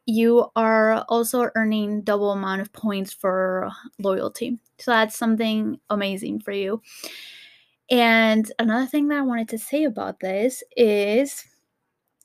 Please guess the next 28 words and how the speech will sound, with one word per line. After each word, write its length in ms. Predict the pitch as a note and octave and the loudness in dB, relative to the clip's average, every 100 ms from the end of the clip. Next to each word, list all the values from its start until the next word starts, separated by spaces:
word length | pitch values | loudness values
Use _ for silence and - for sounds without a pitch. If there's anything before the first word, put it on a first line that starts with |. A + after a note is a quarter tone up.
| _ | _
that, 920 | A#3 A3 G#3 G3+ G#3 A3+ C4 D4+ - - - - - _ - | 0 2 2 2 2 2 0 0 -6 -18 -18 -20 -20 _ -4
oh 60 | |
my 100 | G#3+ | -2
God, 140 | A3+ A3 | -2 -4
I 40 | |
completely 320 | G#3 A3 G#3+ | -6 -6 -2
forgot. 360 | G#3+ A3 G3 - - - - - | -2 -2 -4 -6 -8 -10 -4 4
But 480 | A#3+ A3+ G#3+ A3+ | 6 8 6 6
yeah, 300 | A#3 B3+ G#3 - | 6 6 4 2
I 400 | B3 B3+ C#4 C#4 | 2 6 6 4
am 160 | C#4+ C4+ | 4 4
so 400 | C4+ C#4+ C#4 C4+ - | 4 6 6 4 0
unbelievably 680 | A#3+ A#3 A#3 G#3+ G3+ G#3 | 0 2 2 0 -4 -6
happy 440 | G#3 A3 G3+ G#3+ G#3 | -4 -4 -4 0 -2
about 280 | G3 G3 | -2 -6
this 180 | G3 G#3 | -6 -8
opportunity. 840 | G3+ F#3+ G3 A#3 A3 A3 G#3+ G#3+ - | -8 -8 -6 -4 -2 0 0 -2 -4
You 280 | G#3 G#3+ G#3+ | -4 -2 -2
can 460 | G#3 A3 G3+ G3+ | -2 -6 -6 -8
purchase 500 | G3+ - A#3+ - A#3+ | -6 -2 0 0 -2
it 240 | A#3+ A#3 A#3 - - - - - | 0 0 -2 -12 -20 -20 -8 0
using 320 | G#3+ G#3+ G#3 | 2 2 -2
code 480 | A3 G3+ G3 G3+ G#3+ | 2 2 2 0 -4
W 400 | G#3 G3+ G#3 G3+ G3 | -2 2 2 0 0
S 240 | G3 F#3+ - C#4+ | -2 -4 -2 4
F 260 | C#4 C4 - | 4 2 -2
at 160 | G#3+ G#3 | -2 -2
checkout. 640 | - A3 A3 G#3+ G#3+ | -2 -2 2 2 2